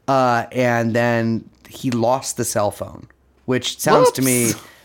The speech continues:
Speaker 1: like Kevin Spacey was like, "You should lose that cell phone or I will kill you
Speaker 2: Right.
Speaker 1: with a gun." Uh, allegedly, I think Kevin Spacey definitely
Speaker 2: Mm.
Speaker 1: said that to him. Um,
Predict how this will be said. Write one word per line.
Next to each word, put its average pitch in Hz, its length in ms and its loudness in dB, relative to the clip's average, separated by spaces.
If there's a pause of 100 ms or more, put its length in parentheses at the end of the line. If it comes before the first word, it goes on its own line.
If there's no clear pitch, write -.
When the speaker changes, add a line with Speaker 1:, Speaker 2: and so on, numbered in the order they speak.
Speaker 1:
like 131 180 0
Kevin 131 220 0
Spacey 117 320 -2
was 110 120 0
like, 113 220 -2
"You 135 80 0
should 127 180 -4
lose 127 180 0
that 113 180 -2
cell 110 180 0
phone 101 220 -2
or 98 40 -2
I 95 200 -2
will 98 160 -4 (140)
kill 107 240 -2
you 67 340 -8
Speaker 2:
Right. 156 480 -4
Speaker 1:
with 113 140 -2
a 107 60 -2
gun." 107 460 -6 (560)
Uh, 131 160 2
allegedly, 107 720 -2
I 107 140 -2
think 104 260 -6
Kevin 104 280 -6
Spacey 101 480 -8
definitely 101 360 0
Speaker 2:
Mm. - 40 -8
Speaker 1:
said 92 180 -6
that - 180 -10
to - 80 -8
him. - 260 -14 (580)
Um, 123 520 0